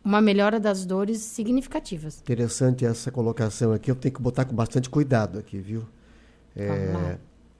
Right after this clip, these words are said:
Speaker 2: pedir pra você explicar novamente o que que é a ozonioterapia
Speaker 1: Tá.
Speaker 2: e como age. Por quê?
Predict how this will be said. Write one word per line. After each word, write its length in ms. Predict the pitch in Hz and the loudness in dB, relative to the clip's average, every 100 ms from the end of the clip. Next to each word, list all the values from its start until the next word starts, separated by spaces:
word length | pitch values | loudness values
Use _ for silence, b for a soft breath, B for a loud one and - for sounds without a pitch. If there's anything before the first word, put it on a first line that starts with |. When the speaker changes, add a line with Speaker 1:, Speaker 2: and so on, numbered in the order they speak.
| _ _ _ - - - | _ _ _ -20 -20 -12
Speaker 2:
pedir 180 | - 127 | -8 -4
pra 140 | 165 | 0
você 200 | 143 139 | 0 0
explicar 540 | 156 - 135 131 156 156 | -4 -4 -2 -2 0 2
novamente 680 | 170 143 110 101 120 123 117 | 2 2 0 2 0 0 -6
o 20 | |
que 200 | - 143 | 0 0
que 140 | 147 | 4
é 40 | 131 | 4
a 40 | |
ozonioterapia 920 | 120 107 120 113 107 101 110 104 113 127 - | 4 4 0 2 0 0 -2 0 0 -4 -12
Speaker 1:
Tá. 220 | - 160 131 | -8 -6 -2
Speaker 2:
e 40 | |
como 280 | 143 131 143 | 2 4 6
age. 380 | 101 98 95 - | 4 0 -6 -12
Por 160 | - 127 | -4 -4
quê? 220 | - 85 | -4 -12